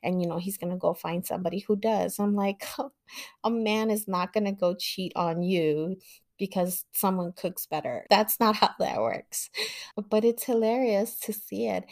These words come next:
And I think also the age difference, right? Shakira is forty-two years old.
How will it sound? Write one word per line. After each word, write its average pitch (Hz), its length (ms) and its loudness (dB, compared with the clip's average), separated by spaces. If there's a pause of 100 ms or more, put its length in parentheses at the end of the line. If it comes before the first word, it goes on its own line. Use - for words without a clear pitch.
(280)
And 208 140 -2
I 190 100 0
think 226 380 0
also 208 360 -2
the 196 160 -2
age 190 360 -4
difference, - 680 -8
right? 196 220 -2
Shakira 226 460 -2
is 247 100 -4
forty-two 214 400 -2
years 196 300 -4
old. 196 260 -2